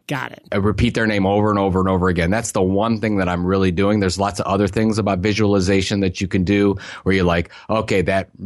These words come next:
Speaker 2: person reminds me of this. It reminds me of a beehive or whatever." And then I'll, <laughs> and then I put that into the, and I,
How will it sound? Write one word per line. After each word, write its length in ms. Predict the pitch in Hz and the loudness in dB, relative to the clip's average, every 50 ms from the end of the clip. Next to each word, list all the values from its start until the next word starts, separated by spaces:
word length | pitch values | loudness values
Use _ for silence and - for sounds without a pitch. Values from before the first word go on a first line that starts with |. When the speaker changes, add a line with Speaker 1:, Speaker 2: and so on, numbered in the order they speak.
| 95 - | -10 -4
Speaker 2:
person 320 | - 113 107 - - 95 | -2 -2 -2 -2 -2 -2
reminds 460 | 95 92 90 95 92 92 98 95 80 | -2 0 0 0 0 0 -2 -2 -2
me 160 | 90 98 95 92 | -2 -2 0 0
of 280 | 80 90 87 76 76 | 0 0 0 -2 -2
this. 340 | 76 98 98 98 95 - - | -2 0 0 0 0 0 0
It 40 | 90 | 0
reminds 340 | 87 85 90 87 90 85 87 | 0 0 0 0 0 0 0
me 80 | 92 | 2
of 100 | 87 85 | 2 2
a 60 | 82 | 2
beehive 680 | 80 76 76 - 107 107 101 95 92 92 92 95 98 85 | 0 -2 -2 0 0 2 2 2 2 0 0 -2 -2 0
or 120 | 95 95 | 0 2
whatever." 440 | 92 92 90 92 98 98 92 95 95 | 2 2 2 0 0 0 0 2 2
And 120 | 92 87 92 | 2 0 0
then 100 | 90 87 | 0 0
I'll, 180 | 90 90 85 - 214 | 0 0 -2 -4 -6
<laughs> 80 | - - | -4 -2
and 180 | 117 107 107 104 | 0 0 2 2
then 100 | 104 98 | 0 0
I 60 | 98 | -2
put 220 | 101 - 113 110 107 | 0 0 0 0 0
that 180 | - 101 101 98 | -2 -4 -4 -4
into 220 | 101 101 101 98 | -2 -2 -2 -2
the, 280 | 95 95 95 92 - - - - - | -2 -2 -4 -4 -6 -8 -8 -8 -6
and 100 | 151 160 | -4 -2
I, 160 | 147 151 160 | -2 -4 -4